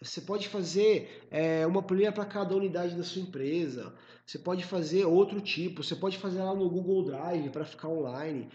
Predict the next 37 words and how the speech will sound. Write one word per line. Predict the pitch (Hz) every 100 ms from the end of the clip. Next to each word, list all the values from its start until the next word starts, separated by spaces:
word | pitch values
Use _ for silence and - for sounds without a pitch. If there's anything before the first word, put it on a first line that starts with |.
| -
Cara, | - 330 127 - - - -
isso | 240 254
aqui | -
é |
um | 269
modelo. | 302 320 233 233 185 123 - -
Ou | 302
você | 320
pode | 339 392 285
usar | 277 269
essa, | 247 226 185 117 113 - _ _
tá? | - 156 202 -
Essa | 151 202
aqui | 196
é | 226
uma | 226
planilha | 220 220 226
meio | 214 220
inteligente, | 202 208 208 170 180 180 -
assim, | 123 - 156 151
ó. | 117 - - -
Você | -
cadastra | 151 165 151 170 170 147
aqui | -
os | 147 120
veículos, | 123 127 123 160 - 156 120
ó. | 107 - - _ _ _
Então, | - 147
você | 151 139
cadastra | 139 139 143 139
quantos | 160 160 123
veículos | 139 135 131 -
você |
quiser. | 123 127 117 120 131 202 285 - - - -
Você | - 151
cadastra | - 160 156 151 - 139
aqui | 139 139 127 -